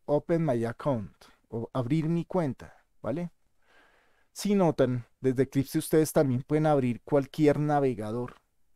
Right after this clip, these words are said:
dentro de Eclipse y pueden configurar el navegador que más les gusta dentro de Eclipse. Pueden colocar, eh, Chrome, Mozilla Firefox,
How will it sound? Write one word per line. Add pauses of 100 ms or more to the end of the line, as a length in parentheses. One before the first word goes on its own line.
dentro
de
Eclipse
y
pueden (180)
configurar
el
navegador
que
más
les
gusta (180)
dentro
de
Eclipse.
Pueden
colocar, (340)
eh,
Chrome, (160)
Mozilla
Firefox,